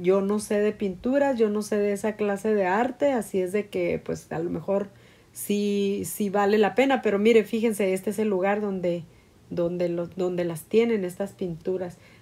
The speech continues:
Así es de que si desean comprar una, ya saben, aquí en Flagstaff, aquí está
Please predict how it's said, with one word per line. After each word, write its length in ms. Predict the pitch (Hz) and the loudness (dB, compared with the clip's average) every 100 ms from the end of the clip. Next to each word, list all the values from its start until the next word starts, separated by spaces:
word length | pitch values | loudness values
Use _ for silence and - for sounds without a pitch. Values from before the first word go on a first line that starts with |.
| - | -8
Así 240 | 185 185 | -6 2
es 200 | 202 202 | 2 2
de 160 | 220 226 | 2 2
que 260 | 226 196 185 | 2 2 0
si 180 | 185 | -2
desean 460 | 196 185 233 247 262 | -2 0 2 2 2
comprar 460 | 240 214 233 240 247 | 0 0 2 2 2
una, 340 | 294 311 370 | 2 2 2
ya 160 | 254 240 | 2 0
saben, 440 | 247 254 339 370 349 - - - | 0 0 0 -2 -6 -16 -20 -8
aquí 320 | 190 180 226 | -8 -2 2
en 120 | 226 | 2
Flagstaff, 640 | 220 226 247 262 - 359 359 - | 4 2 2 -2 -2 0 0 -4
aquí 640 | 247 180 180 - 196 214 220 | -8 -6 -6 -8 -4 0 0
está 560 | 190 - 226 254 302 | 0 -4 -2 0 -2